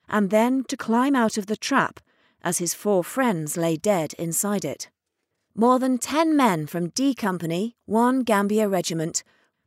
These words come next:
were left behind Japanese lines on Pagoda Hill. It took three weeks for most to find their way back to the battalion. The Gambian soldiers were continually forced to retreat,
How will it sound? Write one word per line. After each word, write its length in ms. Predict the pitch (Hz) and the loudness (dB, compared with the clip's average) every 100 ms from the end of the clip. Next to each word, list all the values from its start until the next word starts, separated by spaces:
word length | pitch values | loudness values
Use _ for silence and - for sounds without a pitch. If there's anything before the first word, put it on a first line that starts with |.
| _ | _
were 140 | 220 | 0
left 360 | 220 277 - - | 2 2 -2 -4
behind 380 | 277 202 196 180 | 0 0 0 0
Japanese 480 | 208 254 254 262 | -2 0 0 0
lines 360 | 233 165 160 160 | 0 -2 -4 -4
on 120 | 185 | -6
Pagoda 440 | 185 190 170 165 180 | -4 -2 0 0 -4
Hill. 360 | 185 147 143 _ _ _ _ | -4 -6 -6 _ _ _ _
It 160 | 214 - | -6 -4
took 280 | - 247 - | -4 -4 -4
three 380 | - 247 277 | -8 -2 0
weeks 400 | 262 247 160 - | 2 0 0 -6
for 100 | - | -6
most 420 | 180 208 180 - - | 0 2 2 -2 -6
to 100 | 170 | -8
find 320 | 196 190 170 | -4 -4 -2
their 140 | 180 | 0
way 160 | 170 170 | 0 0
back 320 | 208 165 - | 0 -2 -4
to 120 | - | -8
the 100 | 160 | -6
battalion. 640 | 156 156 190 202 151 143 - _ _ _ _ _ _ _ _ _ _ _ _ _ _ _ - | -6 -4 -4 -4 -4 -8 -14 _ _ _ _ _ _ _ _ _ _ _ _ _ _ _ -4
The 100 | 294 | 2
Gambian 460 | 302 339 349 339 | 4 4 4 4
soldiers 500 | 294 247 202 170 160 | 2 2 2 2 -2
were 120 | 180 202 | -2 -2
continually 760 | 254 240 - 285 233 160 156 | -2 -2 2 4 4 2 -2
forced 440 | 147 - 233 233 - | -4 0 0 0 -4
to 80 | |
retreat, 580 | 185 180 - 190 139 - | -6 -4 -2 -2 -2 -8